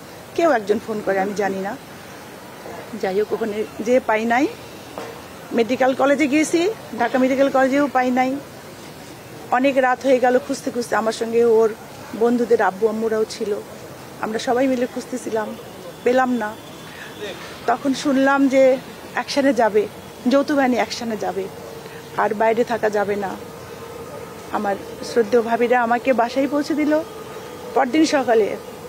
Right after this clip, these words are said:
ফজরের পর আমি আমার মেয়ে সরাসরি medical কলেজে যে আমার ছেলের লাশটা শনাক্ত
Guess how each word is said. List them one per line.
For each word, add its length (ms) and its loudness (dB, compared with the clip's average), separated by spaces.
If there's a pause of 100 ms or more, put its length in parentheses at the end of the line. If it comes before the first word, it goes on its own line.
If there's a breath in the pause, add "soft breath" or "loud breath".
(560)
ফজরের 320 4
পর 260 0
আমি 240 0
আমার 280 0
মেয়ে 260 0 (840)
সরাসরি 640 2 (320)
medical 320 4
কলেজে 380 4 (300)
যে 280 2 (220)
আমার 180 0 (100)
ছেলের 240 2
লাশটা 400 0
শনাক্ত 440 -6